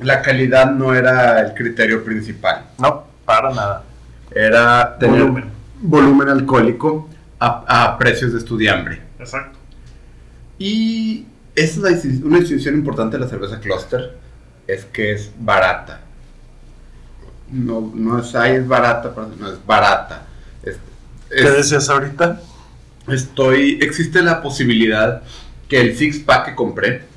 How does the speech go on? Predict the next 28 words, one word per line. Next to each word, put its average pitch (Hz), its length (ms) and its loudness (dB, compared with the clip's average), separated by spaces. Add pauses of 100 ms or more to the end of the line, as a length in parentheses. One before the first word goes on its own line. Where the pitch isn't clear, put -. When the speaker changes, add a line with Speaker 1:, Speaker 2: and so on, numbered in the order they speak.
(300)
Speaker 1:
sea 120 180 0
más 117 220 0
económico 120 460 -2
que 120 80 -6
una 113 100 -2
de 110 60 -2
las 107 120 -4
cervezas 98 320 -14
que - 100 -16
tú - 140 -16
compraste. 107 420 -6 (380)
Speaker 2:
Sí. 117 300 -6 (840)
Speaker 1:
Este, 117 380 -2
como 123 240 0
referencia, 127 760 2 (540)
en 120 200 4
un 123 80 0
supermercado, 135 880 0
el 117 140 -8
six 139 180 -10
pack 147 220 -4
de 135 100 -6
Cluster 131 460 -4 (260)
cuesta 127 520 0
cuarenta 110 340 0
y 107 60 2
ocho 104 280 -6
pesos. - 460 -6